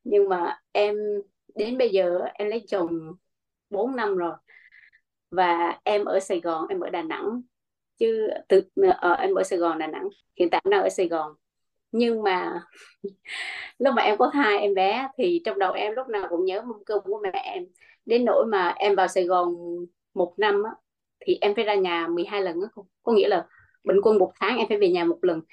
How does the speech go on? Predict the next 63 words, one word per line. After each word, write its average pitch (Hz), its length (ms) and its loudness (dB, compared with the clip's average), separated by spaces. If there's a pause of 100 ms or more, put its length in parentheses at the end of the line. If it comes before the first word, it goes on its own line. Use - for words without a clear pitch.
(200)
Em 247 120 2
không 262 180 2
biết 339 160 6
tại 170 100 4
sao - 140 0
em 233 80 2
về 202 160 6
nhiều 185 200 6
như 202 100 6
vậy 175 160 2
luôn 208 200 2
á. 262 60 -8 (880)
Thì 185 340 4
em 233 120 2
đi 240 80 2
công 240 200 2
tác 320 220 2
em 214 120 -2
cũng 208 120 0
sẽ 180 180 -4
ghé 240 120 -4
nhà. 185 380 -4 (580)
Bây - 120 4
giờ 220 100 4
em 208 140 4 (100)
hết 349 120 0
làm 196 280 2
rồi 190 260 2
á, 247 160 -2
thì 233 280 -4
em 214 260 -10
cũng 185 200 -4
sẽ 226 140 -6 (160)
kiếm 269 260 -2 (260)
cách 320 220 -4
nào 185 200 4
đó 214 340 0
để - 80 -8
em 220 200 -8
về 190 140 0
ăn 202 200 -6
cơm 208 140 -6
của 220 140 -8
mẹ 185 120 -2
em. 208 300 -4 (960)
Tức 285 160 2
là 208 180 4
ngủ 190 260 2
dậy 226 220 0
sáng 262 200 -4
nay 269 100 -4
em 415 140 -4
cũng 202 140 -2
nói 214 140 -2
với 277 160 -8
chồng 190 180 -4
là: 180 120 -6 (260)
"Anh 208 220 -2
ơi, 202 100 2
bây 202 180 2
giờ 185 80 4
em 190 140 0 (100)
chỉ 196 220 -2